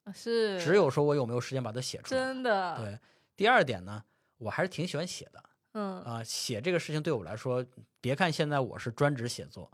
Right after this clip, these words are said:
Speaker 2: 但是我一直没有把它当成一个专职的工作。
Speaker 1: 啊。
Speaker 2: 写作对我来说，首先我始终坚持原则是让我自己兴奋了。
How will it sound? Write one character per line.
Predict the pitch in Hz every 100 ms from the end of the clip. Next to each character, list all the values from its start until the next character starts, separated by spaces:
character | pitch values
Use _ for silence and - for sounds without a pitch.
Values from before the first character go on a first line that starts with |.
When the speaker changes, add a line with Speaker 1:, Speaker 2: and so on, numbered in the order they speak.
| _ _ _ _
Speaker 2:
但 | - 156
是 | 151
我 | 113 113
一 | 190
直 | 131 131
没 | 123
有 | 131
把 | 127
它 | - 113
当 | 123 131
成 | 127 110
一 | 101
个 | 107 104 101
专 | - 143
职 | 127 113
的 | 123
工 | 160 180
作。 | 156 _ _ -
Speaker 1:
啊。 | 202 196 190 185
Speaker 2:
写 | 180 120
作 | 196
对 | 202
我 | 151
来 | 110
说， | 147
首 | - 98
先 | 104 156 160 160 _ _
我 | 107 107 107
始 | - 107
终 | 135
坚 | 139 147
持 | 135
原 | 113
则 | 117
是 | 117
让 | 143
我 | 117
自 | - 139
己 | 95
兴 | - 135
奋 | 113 90
了。 | -